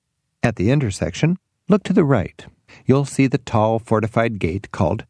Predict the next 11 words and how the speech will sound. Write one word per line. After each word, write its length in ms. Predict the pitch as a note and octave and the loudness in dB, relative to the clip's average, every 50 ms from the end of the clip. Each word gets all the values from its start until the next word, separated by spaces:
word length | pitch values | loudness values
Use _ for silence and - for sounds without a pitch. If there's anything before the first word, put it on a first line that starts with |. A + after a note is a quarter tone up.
| _ _ - | _ _ -2
the 80 | - | -2
Burgtor. 680 | C3 - E3+ F3 E3 C#3+ - - A2 F2 - - - - - _ _ _ _ _ - - - _ | 0 2 0 0 0 -2 -6 -4 -4 -4 -4 -6 -10 -16 -20 _ _ _ _ _ -20 -20 -6 _
We'll 160 | - D3 E3 D#3 | 2 2 2 0
pass 360 | - - C#3+ C3 A2+ - - | -2 -2 -2 0 -2 -4 -8
through 340 | - _ - - F#3 G3+ C#3 | -14 _ -2 0 0 2 0
this 200 | F2 C#2+ - - | -2 -4 -4 -4
gate 320 | - D2+ D2+ F#2 - - - _ _ | -4 -4 -2 -4 -4 -6 -12 _ _
in 140 | - B2 A2 | 0 0 0
a 40 | F2+ | 0
few 220 | - - B2 B2 | 0 0 0 2
minutes. 580 | A#2+ A2 E2 B1 - - _ - - - - | 2 0 0 -2 -6 -12 _ -16 -16 -16 -16